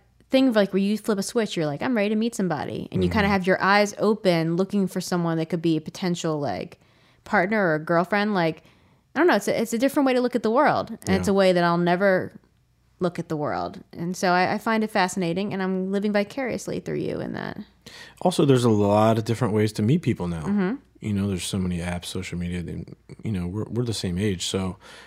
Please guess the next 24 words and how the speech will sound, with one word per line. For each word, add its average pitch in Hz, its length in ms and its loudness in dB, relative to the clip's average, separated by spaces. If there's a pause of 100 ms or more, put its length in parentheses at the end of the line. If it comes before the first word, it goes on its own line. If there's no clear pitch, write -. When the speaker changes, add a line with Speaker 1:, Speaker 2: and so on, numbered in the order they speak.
(140)
Speaker 2:
when 98 120 -6
I 92 60 -4
was 92 160 -6
twenty-one, 92 400 -2
twenty-two, 98 420 0
you 104 220 0
had, 113 260 -6
you, 123 260 -2
you 110 140 -6
pretty 143 240 -2
much 185 140 0
had 156 160 -2
to 139 40 0
meet 156 180 0
someone 87 200 -4
organically. 87 640 -8 (240)
Speaker 1:
Mm-hmm. 214 240 0 (200)
Speaker 2:
You - 120 -6
know, 107 40 -2
I 107 60 -4
guess 120 220 -2
A 110 160 0
O 104 80 0
L, 92 100 -6